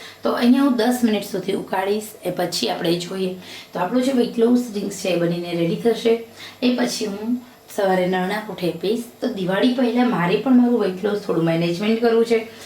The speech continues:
તો હું આ પ્ર-, પ્રયોગ તમારા માટે શેર કરું છું.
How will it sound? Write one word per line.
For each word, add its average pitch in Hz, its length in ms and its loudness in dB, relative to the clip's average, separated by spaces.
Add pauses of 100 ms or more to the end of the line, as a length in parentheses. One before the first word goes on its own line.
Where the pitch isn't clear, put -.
(220)
તો - 80 2
હું 240 300 4 (800)
આ 233 120 0
પ્ર-, 208 360 -4
પ્રયોગ 202 280 0
તમારા 180 280 0
માટે 214 280 0
શેર 220 280 -4
કરું 226 180 0
છું. 247 200 -2